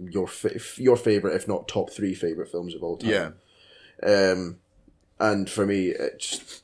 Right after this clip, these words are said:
Speaker 1: just not that. It's still a good film, but for me, it's, you know, I think it's different when you saw it,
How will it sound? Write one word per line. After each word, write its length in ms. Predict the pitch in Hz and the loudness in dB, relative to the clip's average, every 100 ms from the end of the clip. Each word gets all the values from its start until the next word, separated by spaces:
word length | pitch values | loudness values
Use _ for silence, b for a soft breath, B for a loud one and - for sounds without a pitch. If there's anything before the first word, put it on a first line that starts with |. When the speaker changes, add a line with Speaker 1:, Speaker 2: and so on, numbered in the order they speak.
| - | 2
Speaker 1:
just 240 | 135 - | 2 4
not 240 | 117 107 - | 2 0 0
that. 180 | 73 | -2
It's 80 | - | -2
still 180 | - 175 | 6 6
a 40 | |
good 160 | 107 95 | 6 2
film, 300 | - 101 90 | 2 2 2
but 140 | 92 | -2
for 120 | - 101 | 0 0
me, 160 | 98 | 0
it's, 500 | 85 - - - - - | 0 -6 -10 -8 -8 -6
you 80 | |
know, 60 | 92 | -6
I 60 | - | 0
think 160 | 110 | 0
it's 120 | 101 | 0
different 340 | 98 117 113 95 | 2 2 2 -2
when 140 | 98 | -2
you 80 | 95 | -2
saw 280 | - 110 | 4 6
it, 80 | 101 | 6